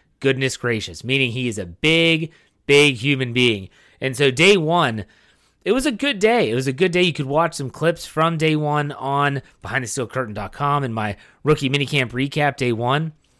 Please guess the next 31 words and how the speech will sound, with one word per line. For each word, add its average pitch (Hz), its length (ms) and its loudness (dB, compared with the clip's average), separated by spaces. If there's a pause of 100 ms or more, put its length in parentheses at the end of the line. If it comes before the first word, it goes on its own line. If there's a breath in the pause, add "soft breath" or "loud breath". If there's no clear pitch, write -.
(260)
And 131 180 -4
then 226 160 0
came 214 240 0
Saturday. 110 580 -2 (320)
And 107 120 -12
Saturday 208 880 4
was 135 200 -2
the 123 80 -4
Najee 165 460 2
Harris 123 360 2
show. 90 340 -10 (420 soft breath)
Not 180 240 2
just 196 220 -2
for 190 160 0
on 175 280 2
perform-, 170 560 0
on-field 180 640 2
performance, 156 540 -2
but 139 120 -4
also 139 540 -2
off-field 113 720 0
performance. 101 640 -12 (400 loud breath)
And 147 100 -2
what 196 160 4
I 190 80 4
mean 180 280 0
by 156 160 4
that 151 180 4
is 135 140 2
he 151 160 -4
was, 139 260 2